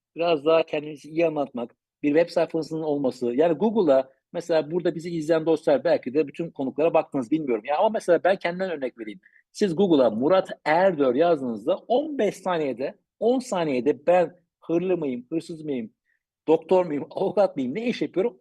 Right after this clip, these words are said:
aşağı yukarı bir fikir sahibi olursunuz. O yüzden sizin için de bu geçerli. Dijital varlık, dijital kimlik, önümüzdeki dünya, önümüzdeki beş sene, on sene bunlar öne çıkacak. Yani nasıl bir cep telefonumuz varsa artık hepimizin bir web sayfası olacak. Bir dijital kimliğimiz olacak. Dijital kimlik yazınca Türkiye'de,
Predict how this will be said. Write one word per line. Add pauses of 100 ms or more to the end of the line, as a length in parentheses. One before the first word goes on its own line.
aşağı
yukarı
bir
fikir
sahibi
olursunuz. (300)
O
yüzden
sizin
için
de
bu
geçerli. (400)
Dijital
varlık,
dijital
kimlik,
önümüzdeki
dünya,
önümüzdeki
beş
sene,
on
sene
bunlar
öne
çıkacak.
Yani
nasıl
bir
cep
telefonumuz
varsa
artık
hepimizin
bir
web
sayfası
olacak. (440)
Bir
dijital
kimliğimiz
olacak.
Dijital
kimlik
yazınca
Türkiye'de,